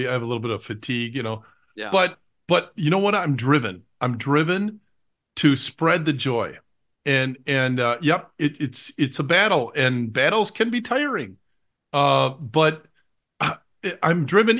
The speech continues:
Speaker 1: even more to, to spread the joy, uh, because darn it, I, I want us hot. You know, remember,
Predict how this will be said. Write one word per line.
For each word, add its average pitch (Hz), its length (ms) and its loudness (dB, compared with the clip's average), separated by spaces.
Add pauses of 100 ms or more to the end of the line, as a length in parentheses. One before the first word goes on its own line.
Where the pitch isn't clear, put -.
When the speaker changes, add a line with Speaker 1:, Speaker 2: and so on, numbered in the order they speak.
Speaker 1:
even 226 400 2
more 147 540 0 (220)
to, 151 180 0
to 147 260 -4
spread 156 440 0
the 139 100 -2
joy, 120 540 -2 (400)
uh, 123 180 0
because 135 580 0
darn 165 400 0
it, 208 160 0
I, 160 160 -2 (400)
I 196 200 8
want 196 480 0
us 156 480 -2 (380)
hot. - 480 0 (480)
You 135 80 0
know, 160 300 0
remember, 202 480 -2